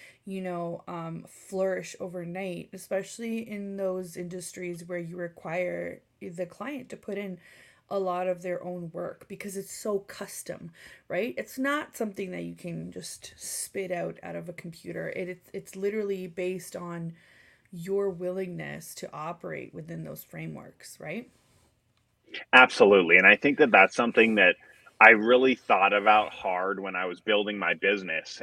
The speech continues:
Speaker 2: And I love compared to when I was working in the gym and I was so busy with such a full client load to pay the bills that I could only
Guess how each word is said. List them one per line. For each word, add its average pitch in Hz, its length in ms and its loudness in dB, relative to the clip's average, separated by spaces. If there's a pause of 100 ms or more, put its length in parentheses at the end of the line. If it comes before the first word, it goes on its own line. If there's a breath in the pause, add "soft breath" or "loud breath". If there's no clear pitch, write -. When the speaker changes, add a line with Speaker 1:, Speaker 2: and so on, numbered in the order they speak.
Speaker 2:
And 107 160 -2
I 101 140 4
love 110 640 6
compared 104 500 0
to 104 120 -6
when 95 140 0
I 98 100 4
was 92 140 -2
working 117 340 -2
in 98 100 -4
the 92 100 2
gym 107 520 4 (420 soft breath)
and 110 80 6
I 113 80 10
was 107 160 2
so 127 180 8
busy 113 360 6
with 101 160 0
such - 240 0
a 120 60 -6
full 107 220 0
client 117 400 2
load 104 240 4
to 104 80 0
pay 113 200 4
the 104 100 2
bills 104 520 4
that 107 120 4
I 110 140 4
could 117 140 -2
only 123 480 2